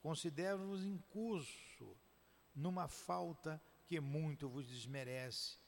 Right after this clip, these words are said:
no conceito das pessoas bem avisadas." O jovem cumprimentou-a em reverência forçada,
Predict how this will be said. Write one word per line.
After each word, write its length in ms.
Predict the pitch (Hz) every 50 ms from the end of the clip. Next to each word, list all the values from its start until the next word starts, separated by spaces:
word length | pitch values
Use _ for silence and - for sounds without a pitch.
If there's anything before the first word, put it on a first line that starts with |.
| - - - - -
no 180 | 123 131 143
conceito 840 | - - 123 123 107 - - - 147 156 165 165 156 147 - 160 147 135 - - - - - - -
das 200 | 139 143 135 -
pessoas 500 | - - 139 123 - - 131 131 131 113
bem 300 | 113 117 123 123 123 127
avisadas." 880 | 117 104 107 110 101 95 104 101 104 104 101 98 98 - - - - - - - - - - - - - - - - - - - - - - - - - - - - - -
O 100 | - 269
jovem 460 | 220 185 180 165 165 165 160 170 165
cumprimentou-a 1000 | 160 - 170 156 160 160 156 160 160 151 - - 139 131 135 135 131 127 127 131 - - - - - - - -
em 200 | 170 175 196 190
reverência 640 | 170 180 190 170 160 170 156 160 170 170 - - 160
forçada, 880 | - - 170 151 - - - - 143 131 123 117 104 104 104 107 113